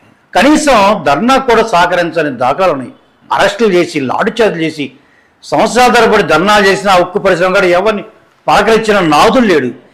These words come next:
ఈరోజు దొంగ ఏడుపులు ఏడుస్తూ, దొంగ మాటలు మాట్లాడుతూ, కపట ప్రేమ చూపిస్తూ రాష్ట్ర ప్రజలను డైవర్ట్ చేయడానికి, అదే విశాఖ నడి ఒడ్డు మీద విదేశీ పెట్టుబడులు ర-, పరంపర సాగుతుంటే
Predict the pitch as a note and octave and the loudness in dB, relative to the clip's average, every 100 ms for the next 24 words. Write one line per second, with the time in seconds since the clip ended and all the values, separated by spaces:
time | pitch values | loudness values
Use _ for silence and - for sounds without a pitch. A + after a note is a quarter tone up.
0 | _ _ B2+ C3+ F#3+ A3+ A3 G#3+ F3 F3 | _ _ -14 -6 -2 2 2 2 2 2
1 | G#3 G#3 G3+ F3+ E3+ E3+ A3+ A3+ A#3+ F3+ | 2 4 2 0 0 0 0 -2 -6 -2
2 | D#3 F3 G3+ G3 F3 D#3 D#3+ G#3+ A3 G#3+ | -2 0 0 0 0 0 0 0 0 0
3 | G#3+ B3+ B3+ _ _ _ _ _ _ - | -2 -8 -8 _ _ _ _ _ _ -2
4 | E3+ - C#4 A#3+ A#3 A3+ G#3+ G3+ G3 - | 0 2 2 2 2 2 2 0 0 0
5 | G3+ D#3+ F3+ G#3+ G#3 G3 F#3 E3+ C3+ E3+ | -2 2 2 0 -2 -2 -2 -2 -2 0
6 | B3+ G#3 F3+ E3+ D3 B2+ - _ _ _ | 0 -2 -4 -2 -4 -6 -18 _ _ _
7 | _ - - G#3 D4 D#4 C#4+ C4 B3+ B3+ | _ -8 -2 2 4 4 2 2 2 4
8 | A#3+ G#3+ A3 A3 G3+ F#3+ E3+ C#3+ B2 - | 2 2 2 2 0 -2 -2 -2 -4 -6
9 | _ _ _ - C3+ C#3 B3+ C4 C4 C4 | _ _ _ -10 -6 0 2 2 0 -2
10 | - - G3 - A#3 G3+ G#3 G#3 F#3+ C#3+ | -4 -4 -4 0 -2 2 2 4 2 0
11 | - - _ C3+ C3 C3 E3 A3 C4 B3+ | -6 -20 _ -4 -4 -4 0 2 2 0
12 | B3 A#3 - G3 G#3+ A3+ A3+ A3+ G3+ - | 2 2 2 2 4 2 0 0 -2 0
13 | G#3+ G3+ D3+ | 2 2 0